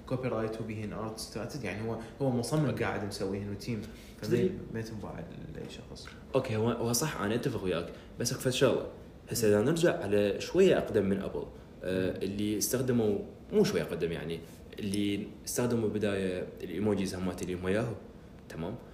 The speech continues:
Speaker 1: إي.
Speaker 2: واللي قبل ياهو هماتين اللي هي كانت بالإيميل وغيره. آه،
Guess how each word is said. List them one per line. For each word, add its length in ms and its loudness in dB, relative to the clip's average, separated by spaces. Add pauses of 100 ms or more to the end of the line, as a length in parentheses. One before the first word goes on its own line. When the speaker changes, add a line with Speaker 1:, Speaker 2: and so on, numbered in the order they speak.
Speaker 1:
إي. 240 4
Speaker 2:
واللي 220 4
قبل 260 4
ياهو 240 2
هماتين 540 -2
اللي 200 -6
هي 60 -4
كانت 320 0 (380)
بالإيميل 520 4
وغيره. 580 4 (680)
آه، 440 -2